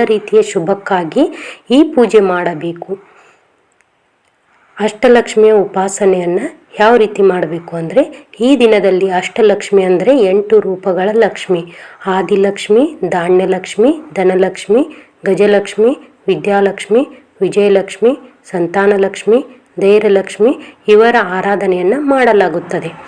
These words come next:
ಇವುಗಳಿಂದ ನಮ್ಮ ಜೀವನದ ಎಲ್ಲ ಕ್ಷೇತ್ರಗಳಲ್ಲಿ ಪರಿಪೂರ್ಣತೆ ಬರುತ್ತದೆ. ಹೆಂಗಸರು ಸಾಮಾನ್ಯವಾಗಿ ವರಮಹಾಲಕ್ಷ್ಮಿ ಹಬ್ಬದಂದು ಉಪವಾಸ ಇದ್ದು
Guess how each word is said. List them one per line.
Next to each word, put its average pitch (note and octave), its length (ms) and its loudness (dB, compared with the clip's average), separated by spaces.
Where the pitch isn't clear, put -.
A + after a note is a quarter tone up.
ಇವುಗಳಿಂದ C4+ 600 4
ನಮ್ಮ A3+ 360 0
ಜೀವನದ G#3 560 0
ಎಲ್ಲ F#3 480 0
ಕ್ಷೇತ್ರಗಳಲ್ಲಿ A3 840 2
ಪರಿಪೂರ್ಣತೆ C4+ 680 4
ಬರುತ್ತದೆ. F3+ 640 -4
ಹೆಂಗಸರು A3+ 920 2
ಸಾಮಾನ್ಯವಾಗಿ G#3+ 880 2
ವರಮಹಾಲಕ್ಷ್ಮಿ G3+ 960 0
ಹಬ್ಬದಂದು G#3 840 -2
ಉಪವಾಸ G#3 540 0
ಇದ್ದು G#3+ 640 0